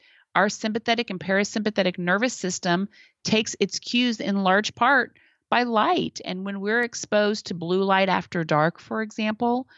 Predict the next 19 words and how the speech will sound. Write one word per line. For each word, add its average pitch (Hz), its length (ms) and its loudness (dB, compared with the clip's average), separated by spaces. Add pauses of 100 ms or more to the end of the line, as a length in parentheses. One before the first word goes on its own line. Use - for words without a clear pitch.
(280)
we're 175 100 -6
looking 180 340 -4
at 175 80 2
our 160 120 4
screens, 170 760 0
we're 147 140 -2
in 151 100 0
these 139 220 2
brightly 151 680 2
lit 160 240 -4
rooms 165 600 -4
with 151 100 -10 (120)
these 139 340 -4
L 170 220 0
E 165 100 0
D 170 460 -4 (380)
overhead 170 600 2
lights 156 560 2
that, 143 180 0